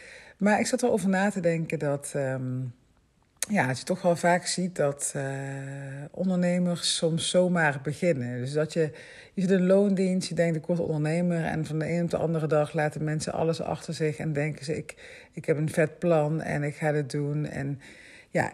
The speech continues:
ik ben dus zelf van mening dat dat, ehm, ja, als je geen strategie hebt, dat dan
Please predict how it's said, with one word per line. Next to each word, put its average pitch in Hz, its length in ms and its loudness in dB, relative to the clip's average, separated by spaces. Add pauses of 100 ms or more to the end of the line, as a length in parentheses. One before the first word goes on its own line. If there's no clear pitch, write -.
ik - 460 -2
ben 180 180 2
dus 190 180 2
zelf 233 280 4
van 165 180 0
mening 202 640 2 (300)
dat 170 200 4
dat, 175 440 4 (120)
ehm, 160 600 0
ja, 170 160 4
als 156 140 -2
je 208 60 0
geen 233 260 8
strategie 208 680 4
hebt, 185 460 2 (520)
dat 180 260 6
dan 160 440 6